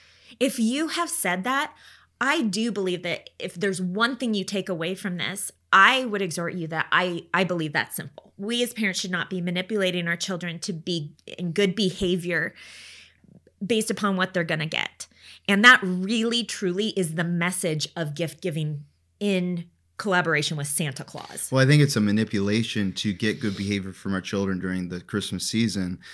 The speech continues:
Speaker 1: Yeah.
Speaker 2: when really we need to dig deeper and really do the hard
Speaker 1: Yeah.
Speaker 2: work of parenting and following through in biblically,
Speaker 1: Mm-hmm.
Speaker 2: biblically based, uh, you know, uh,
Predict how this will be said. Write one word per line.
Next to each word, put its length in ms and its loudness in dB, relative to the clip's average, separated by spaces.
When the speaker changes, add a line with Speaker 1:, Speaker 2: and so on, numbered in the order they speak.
Speaker 1:
Yeah. 120 -2
Speaker 2:
when 180 0
really 480 0
we 100 -4
need 160 -2
to 80 -6
dig 240 -8
deeper 560 -4
and 240 -6
really 280 -2
do 160 -4
the 60 -8
hard 280 -4
Speaker 1:
Yeah. 60 -6
Speaker 2:
work 160 -6
of 160 -8
parenting 680 -2
and 180 -6
following 380 2
through 560 -2
in 160 -4
biblically, 400 -4
Speaker 1:
Mm-hmm. 420 -8
Speaker 2:
biblically 420 -2
based, 460 -4
uh, 280 -4
you 160 0
know, 520 -4
uh, 220 -10